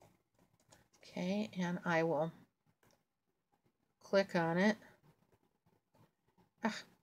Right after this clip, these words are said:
come on. There we go. Come on.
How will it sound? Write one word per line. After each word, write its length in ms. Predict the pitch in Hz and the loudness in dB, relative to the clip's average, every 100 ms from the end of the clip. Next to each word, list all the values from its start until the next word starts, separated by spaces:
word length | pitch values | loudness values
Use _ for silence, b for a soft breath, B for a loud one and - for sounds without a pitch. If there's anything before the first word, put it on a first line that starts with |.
| - | -6
come 160 | - | -4
on. 160 | 392 349 - _ _ _ _ _ _ _ _ _ _ _ _ _ _ - - | -2 -4 -8 _ _ _ _ _ _ _ _ _ _ _ _ _ _ -20 -2
There 100 | 190 | 0
we 100 | 151 | 0
go. 220 | - 190 214 _ _ _ _ - | -2 -4 -6 _ _ _ _ -6
Come 160 | 294 392 | -2 4
on. 240 | 330 330 | 4 4